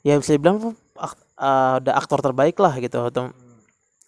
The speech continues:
dari segi cerita kamu tadi udah, udah lu jelasin tentang segala macam itu gitu, sampai dia kan, eh, pengen masuk nominasi akademi kan, film ini. Dan ya itu, dari segi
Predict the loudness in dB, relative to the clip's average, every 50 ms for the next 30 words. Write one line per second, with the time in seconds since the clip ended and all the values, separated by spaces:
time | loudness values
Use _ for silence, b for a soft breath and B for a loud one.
0 | -18 -18 _ B B B B B B -2 -2 0 0 2 2 2 2 2 2 2
1 | 2 2 2 2 4 4 4 4 4 4 4 4 4 2 2 2 2 2 2 2
2 | 2 0 -2 -4 -4 -6 -4 -2 -2 -2 -4 -6 -10 -10 -12 -8 -4 -4 -2 -2
3 | -2 -2 -2 -4 -6 -4 -6 -6 -6 -8 -12 -14 -16 _ b b b b b b
4 | -6 -4 -2 0 2 2 2 2 2 0 0 2 2 2 2 0 -2 -2 -2 0
5 | 0 2 4 2 2 4 2 0 0 0 0 0 0 0 0 0 0 0 0 0
6 | 2 2 2 2 2 0 0 0 0 0 -2 -2 -4 -8 -16 _ -20 -20 -20 -20
7 | _ -2 0 2 2 2 0 -2 -2 -4 -4 -6 b b b b b b b b
8 | b b b b b 0 6 8 8 8 6 4 -4 -8 -12 -18 _ _ 2 6
9 | 8 8 8 8 8 8 8 6 4 -2 -4 -4 -4 -4 -4 -4 -2 0 0